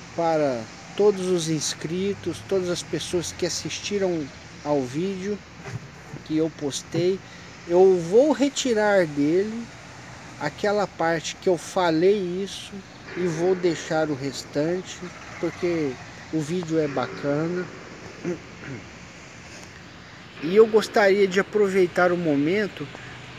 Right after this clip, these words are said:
para incentivar aos médiuns, aos estudiosos, aos que se interessam pelo assunto, de estudar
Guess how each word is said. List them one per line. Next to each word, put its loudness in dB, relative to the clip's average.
para 6
incentivar 4
aos 6
médiuns, 2
aos 6
estudiosos, 6
aos 4
que -6
se 0
interessam 6
pelo 2
assunto, -4
de 2
estudar 6